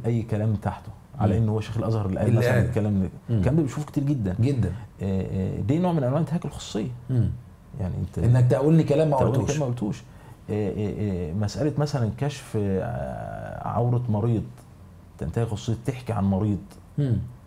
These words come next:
Speaker 1: آه، تقعد تدردش و-، واحد ابنه تعبان، آه، اخوه تعبان، عنده مشكله وهو ما كتبش وما قالش.
Speaker 2: مم.
Speaker 1: وانت من نفسك كده قمت داخل كاتب. آه، غرضك وان كان نبيل، لكن ده فيها انتهاك خصوصيه،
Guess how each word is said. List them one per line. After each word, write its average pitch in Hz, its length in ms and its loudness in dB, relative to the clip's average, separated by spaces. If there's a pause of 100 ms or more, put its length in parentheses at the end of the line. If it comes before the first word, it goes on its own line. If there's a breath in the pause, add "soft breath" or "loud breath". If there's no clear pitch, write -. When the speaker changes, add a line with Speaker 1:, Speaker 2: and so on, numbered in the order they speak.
(140)
Speaker 1:
آه، 92 500 -2
تقعد 110 200 0 (100)
تدردش 107 440 0
و-، 95 120 0 (420 loud breath)
واحد 143 340 0 (160)
ابنه 117 500 0
تعبان، 104 600 0
آه، - 260 -2
اخوه 110 200 -2
تعبان، 98 500 0
عنده 104 300 0
مشكله 95 380 -2
وهو 151 180 0
ما 254 100 -2
كتبش 165 500 -6 (160)
وما 127 120 0
قالش. 151 360 -2 (160)
Speaker 2:
مم. 104 140 0 (560)
Speaker 1:
وانت 170 260 0
من 135 160 0
نفسك 147 240 -2
كده 131 420 -2
قمت 123 320 -4
داخل 143 280 -2 (120)
كاتب. 143 240 -2 (1000)
آه، - 680 -6 (100)
غرضك 139 440 2
وان 104 140 0
كان 127 220 -2
نبيل، 107 460 0
لكن 101 220 -2
ده 98 60 -2
فيها 180 140 -2
انتهاك 185 200 -4
خصوصيه، 180 440 -6